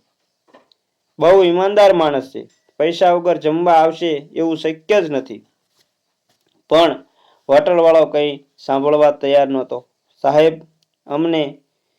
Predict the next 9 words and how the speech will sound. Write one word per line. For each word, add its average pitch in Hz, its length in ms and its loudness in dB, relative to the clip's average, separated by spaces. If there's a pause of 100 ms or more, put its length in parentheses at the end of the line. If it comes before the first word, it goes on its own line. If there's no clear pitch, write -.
(300)
ઓળખાણથી 165 920 -2
કોઈ 156 280 -2
લેવા 151 280 0
દેવા 156 240 2
નથી. 143 460 -8 (220)
પૈસા 156 380 0
લાવો, 147 500 0 (1600)
નહીં 156 300 -4
તો." 165 380 0